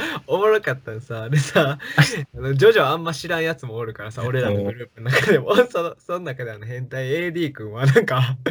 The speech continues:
Speaker 1: <laughs> すごいちょっとなんか、かっこつけるみたいな感じで、片手で紙面をしてた。あれめちゃくちゃおもろいねんけど。<laughs> あ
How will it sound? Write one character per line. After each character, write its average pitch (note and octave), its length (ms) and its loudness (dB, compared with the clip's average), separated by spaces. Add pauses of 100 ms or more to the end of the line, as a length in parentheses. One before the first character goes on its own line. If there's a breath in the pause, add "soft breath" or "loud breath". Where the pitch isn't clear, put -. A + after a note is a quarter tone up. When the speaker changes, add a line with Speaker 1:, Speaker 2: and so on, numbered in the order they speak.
(140)
Speaker 1:
<laughs> - 280 -20
す - 240 -8
ご F3 100 -2
い D#3 40 -4
ち - 60 -10
ょ - 20 -16
っ - 20 -18
と B2 100 -8
な A2 80 -8
ん B2 40 -2
か、 - 80 -8
か G3+ 60 -6
っ G3+ 40 -12 (160)
こ G3 80 -10
つ - 140 -18
け F3+ 100 -6
る F3 80 -4
み F#3+ 80 -8
た E3 60 2
い E3 40 4
な - 80 6
感 G#3+ 120 4
じ B2 60 -10
で、 C#3 100 -2
片 G#3+ 280 -2
手 G#3 140 0
で G3+ 80 -2
紙 G3 240 -6
面 F3+ 180 -4
を C#3+ 60 0
し C3+ 160 -10
て - 60 -18
た。 G#2+ 140 -12
あ B2 40 -8
れ - 20 -6
め D#3 60 0
ち F#3 220 2
ゃ G#3+ 40 0
く G3+ 120 -2
ち A#3 100 2
ゃ G#3 60 10
お G#3 100 6
も A#3 80 2
ろ F3 140 0
い - 80 -10
ね E3+ 80 -8
ん C3+ 80 -10
け - 120 -10
ど。 - 140 -10
<laughs> - 0 -
あ - 100 -16